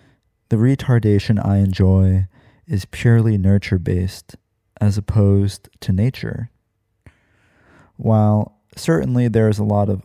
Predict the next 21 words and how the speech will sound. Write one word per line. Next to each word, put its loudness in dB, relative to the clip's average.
overlap -4
between -4
these -4
two, -4
I 2
am 0
drawn 2
to -2
those 2
that -2
have 0
less 0
physical -2
or 0
visual 0
indicators -4
of -4
the 0
dation, -2
quote -6
unquote. -8